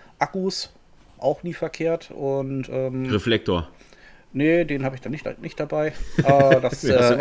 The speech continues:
Speaker 2: Auto.
Speaker 1: L-Bracket, das muss auf jeden Fall mit. Das muss ja mit an die Kamera.
Speaker 2: Was?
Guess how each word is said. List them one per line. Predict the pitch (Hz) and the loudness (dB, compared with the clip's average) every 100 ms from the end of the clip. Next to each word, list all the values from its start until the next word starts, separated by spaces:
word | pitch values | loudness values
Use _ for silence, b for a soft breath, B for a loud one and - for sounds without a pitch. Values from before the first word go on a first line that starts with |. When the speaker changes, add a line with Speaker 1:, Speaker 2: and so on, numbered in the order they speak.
| 151 | 8
Speaker 2:
Auto. | 180 190 | 6 4
Speaker 1:
L-Bracket, | - 185 - - | 0 -4 -8 -10
das | 165 | -8
muss | 170 160 | -8 -6
auf | 156 - | -8 -6
jeden | 165 165 | -8 -8
Fall | - 160 | -10 -8
mit. | 165 165 - | -6 -8 -10
Das | 139 - | -16 -14
muss | 147 - | -14 -10
ja | 147 | -10
mit | 143 | -10
an | 135 | -14
die | 143 | -14
Kamera. | - 156 151 156 - b b b b b | -12 -10 -10 -10 -12 b b b b b
Speaker 2:
Was? | 147 196 | 0 0